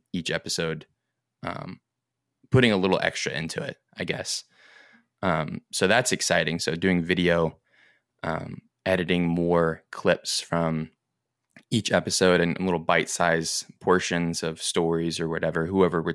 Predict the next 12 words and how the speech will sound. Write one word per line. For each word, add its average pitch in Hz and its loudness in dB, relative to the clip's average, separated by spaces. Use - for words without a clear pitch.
whatever 90 -2
guest, 85 0
guest - 0
we're 87 -2
talking 85 -2
about. 82 2
Um, 80 0
I'm 107 4
just 107 0
excited 90 4
about 82 2
all, 82 2